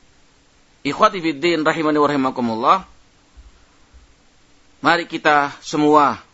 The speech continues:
mengajak, terutama saya pribadi, untuk senantiasa terus memohon kepada Allah Subhanahu wa taala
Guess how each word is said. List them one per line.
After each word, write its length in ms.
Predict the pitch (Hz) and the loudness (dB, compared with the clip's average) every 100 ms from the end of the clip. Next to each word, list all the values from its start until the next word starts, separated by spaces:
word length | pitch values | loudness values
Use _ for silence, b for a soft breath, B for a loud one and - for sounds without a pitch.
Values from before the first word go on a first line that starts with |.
| _ _ _ - _ _ _ | _ _ _ -20 _ _ _
mengajak, 480 | 107 117 123 135 139 - _ | -6 -4 -2 -2 -2 -6 _
terutama 400 | - 165 - 160 | -10 -2 0 2
saya 160 | 156 135 | 0 -2
pribadi, 480 | 127 117 107 101 92 _ _ _ _ _ _ _ _ _ _ _ _ _ _ _ _ | -4 -4 -4 -6 -14 _ _ _ _ _ _ _ _ _ _ _ _ _ _ _ _
untuk 320 | 120 117 139 | -6 -4 -6
senantiasa 640 | 135 135 123 117 135 131 127 | -6 -4 -4 -2 -4 -2 -4
terus 280 | 127 156 160 - - - - - - - - - - _ _ _ _ _ _ _ _ _ _ _ | -2 -4 -4 -8 -12 -14 -18 -20 -20 -20 -20 -20 -20 _ _ _ _ _ _ _ _ _ _ _
memohon 400 | 110 127 139 147 | -6 0 2 2
kepada 320 | 135 135 131 | 0 -2 -2
Allah 160 | 127 135 | -2 -2
Subhanahu 480 | 127 123 113 131 131 | -4 -4 0 0 0
wa 60 | 120 | 0
taala 360 | 110 123 120 | 4 4 4